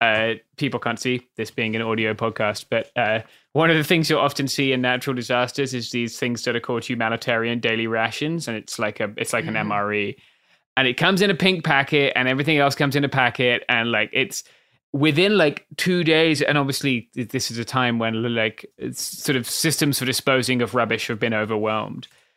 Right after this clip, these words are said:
Speaker 1: Within two days, these things and the foil packets and little brown spoons are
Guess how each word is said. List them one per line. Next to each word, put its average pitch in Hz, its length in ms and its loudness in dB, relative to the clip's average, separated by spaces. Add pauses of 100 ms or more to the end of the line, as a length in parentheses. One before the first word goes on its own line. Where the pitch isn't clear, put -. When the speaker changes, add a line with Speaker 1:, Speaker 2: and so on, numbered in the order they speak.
(380)
Speaker 1:
Within 143 320 4
two 165 200 2
days, 143 360 4
these 147 260 0
things 135 380 0
and 110 100 -6
the 104 60 -6
foil 147 360 2
packets 127 640 0
and 113 140 -6
little 131 160 2
brown 127 260 2
spoons 120 400 -2
are 113 60 -10